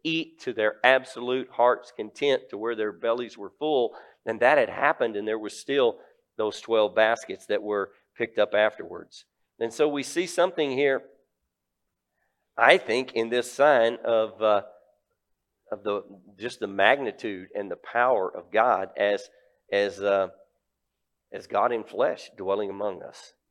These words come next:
Let me read you what the Broadman Bible Commentary said about this. It says, "This, uh, accusation by Jesus sharply defines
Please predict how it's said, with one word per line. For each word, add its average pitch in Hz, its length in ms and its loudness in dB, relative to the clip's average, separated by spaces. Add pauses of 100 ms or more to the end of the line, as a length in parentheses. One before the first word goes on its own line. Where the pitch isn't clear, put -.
(840)
Let 143 160 -6
me 151 100 -4
read 147 400 -4
you 135 80 -6
what 123 180 0
the 104 60 -12
Broadman 110 680 4
Bible 107 300 2
Commentary 101 640 -4 (420)
said 110 340 2
about 95 300 -2
this. 87 400 -10 (800)
It - 60 -20
says, 135 260 2
"This, 196 360 0
uh, 131 260 6 (480)
accusation 127 800 4
by 107 200 2
Jesus 107 640 -10
sharply 147 800 0
defines 104 800 0